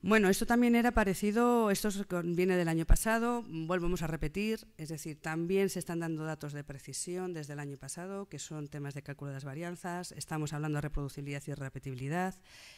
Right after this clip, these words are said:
En el caso del hormigón, seguimos con el mismo formato de ficha, en el sentido de que aparecen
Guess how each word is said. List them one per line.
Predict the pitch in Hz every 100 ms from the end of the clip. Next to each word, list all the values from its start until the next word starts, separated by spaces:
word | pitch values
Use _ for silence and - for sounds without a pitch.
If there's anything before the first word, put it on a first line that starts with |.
| -
En | 170 170
el |
caso | 196 220
del | 196 180
hormigón, | 165 165 214 240 302
seguimos | - 165 180 196 180
con | - 160
el | 151
mismo | 165 185 180
formato | 160 156 180 185 151
de | 147
ficha, | 147 214 - 202
en | 190
el | 160
sentido | 151 143 160 156
de | 151
que |
aparecen | 143 143 160 - 143